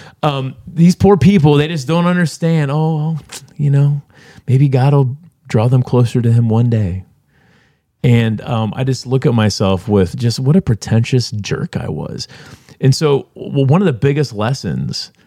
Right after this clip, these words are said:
um, and this was, again, in this, like, book I was, um, uh, listening to, uh, about Stoicism, they, they were talking about death specifically, but this can be applied to anything in life that we don't understand.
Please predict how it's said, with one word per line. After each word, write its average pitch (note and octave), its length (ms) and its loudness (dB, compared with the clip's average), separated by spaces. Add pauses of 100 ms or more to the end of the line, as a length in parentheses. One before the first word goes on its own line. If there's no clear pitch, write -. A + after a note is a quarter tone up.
(280)
um, G#2+ 320 0
and A2+ 100 2
this D#3+ 120 2
was, B2+ 240 0
again, A#2+ 360 -6
in G#2 120 -4
this, G2+ 180 -6
like, G2 180 -4
book G2 160 -4
I G2 80 2
was, F#2 240 -2
um, D#2+ 400 -2 (720)
uh, F2+ 220 -6
listening G2 440 0
to, E2 340 -2
uh, C#2+ 200 -6 (280)
about - 260 -4
Stoicism, E2 640 -2 (1000)
they, A#2+ 400 0
they C3 180 0
were A#2 100 2
talking C#3+ 260 2
about G2+ 260 -2
death G#2 260 -2
specifically, F#2 760 -6
but E2+ 140 -4
this G#2 160 -4
can A2+ 160 0
be G2 140 2
applied - 440 -2
to - 140 -6
anything F2 440 -2
in D#2+ 100 -2
life D#2 380 -4
that E2+ 180 -4
we G2 80 -2
don't E2+ 320 -4
understand. D#2 720 -6